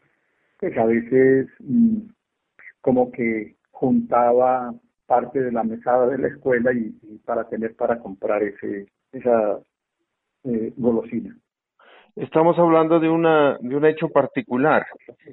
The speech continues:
Speaker 2: Ahora que
Speaker 1: Sí.
Speaker 2: usted recuerda lo de los bizcochos o bizcochuelos, creo que era el término exacto, el bizcochuelo, ¿no?
Speaker 1: Sí.
Speaker 2: Porque,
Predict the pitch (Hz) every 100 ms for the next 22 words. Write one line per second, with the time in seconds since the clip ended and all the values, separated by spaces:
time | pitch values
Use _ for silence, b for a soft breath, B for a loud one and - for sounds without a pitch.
0 | - - 110 156 147 131 - 135 127 139
1 | - 110 117 - 131 120 117 131 120 110
2 | 104 98 - 101 104 - 123 127 - 123
3 | 120 104 107 - 110 - 180 123 - 123
4 | 113 135 120 120 - 120 123 120 117 -
5 | 139 - 107 107 - 113 - 139 107 92
6 | 104 160 B B B B _ - 160 156
7 | 165 170 175 175